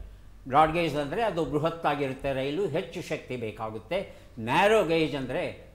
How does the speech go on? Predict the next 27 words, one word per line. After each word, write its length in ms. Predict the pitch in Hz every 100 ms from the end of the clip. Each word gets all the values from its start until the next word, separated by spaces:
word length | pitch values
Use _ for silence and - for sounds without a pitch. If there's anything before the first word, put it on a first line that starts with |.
| 127
ಬಹಳ 240 | 156 185 185 -
ಚಿಕ್ಕ 260 | - 214 -
ರೈಲು. 380 | 185 127 98 87
ಅದು 180 | - - - -
ನಮ್ಮ 180 | 123 135
ಚಿಕ್ಕಬಳ್ಳಾಪುರದಲ್ಲೂ 920 | - 135 151 170 170 156 151 156 165
ಇತ್ತು 500 | 160 131 - 123 -
ನ್ಯಾರೋ 320 | 117 123 131
ಗೇಜ್. 320 | 123 107 90 - - - - -
ಏನಪ್ಪ 320 | 139 202 190 175
ಅಂತ 180 | 170
ಹೇಳುತ್ತಂದರೆ 840 | 147 156 156 147 151 175 135 127 - - - -
ರೈಲು 680 | 113 131 165 185 185 170 127
ಸ್ಟೇಷನ್ 520 | 127 160 165 165 180
ಬಿಟ್ಟು 260 | 165 165 147
ಹೊರಟುಬಿಟ್ಟಿದೆ 640 | 120 156 170 185 160 165
ಅಂತ 160 | 165 165
ಯಾರಾದರೂ 400 | 143 139 156 147
ಹೇಳಿದ್ರು 680 | 139 139 135 175 123 98 - -
"ಪರವಾಗಿಲ್ಲ 500 | 101 110 117 123 120
ಬಿಡಿ" 340 | 120 123 123
ಅಂತ 280 | 120 113 107
ಹೇಳ್ಕೊಂಡು 480 | 120 123 123 127 135 131 - - -
ಓಡ್ 380 | 123 156 185 208
ಹೋಗಿ 320 | 165 170 170
ರೈಲನ್ನು 640 | 160 139 135 131 127 123 107
ಹತ್ತೋರು. 500 | - 120 98 80